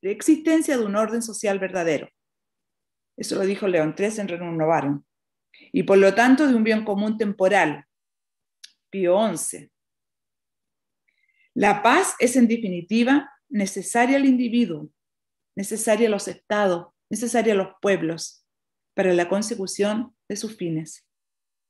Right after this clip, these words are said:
La paz es una virtud eminentemente positiva, por ello no puede confundirse con un mero equilibrio de fuerzas,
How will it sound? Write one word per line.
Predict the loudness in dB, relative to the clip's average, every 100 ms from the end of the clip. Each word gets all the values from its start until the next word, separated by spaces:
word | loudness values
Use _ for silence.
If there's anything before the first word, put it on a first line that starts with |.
| _ _ _ _ _ -20 -8
La | 0 4
paz | 4 4
es | 4
una | 6 6 6
virtud | 2 0 -2 2
eminentemente | 2 4 2 2 0 -2 -6 -6
positiva, | -6 -6 -8 -8 -4 -4 -4 -8 -18 _ _ 2
por | 4
ello | 4 4
no | 2
puede | 2 2 2
confundirse | -2 0 2 4 0 -2
con | -4 -2
un | -2
mero | -2 -4
equilibrio | -6 -6 -4 -2 -4
de | -8
fuerzas, | -4 -2 -2 -6 -10 -12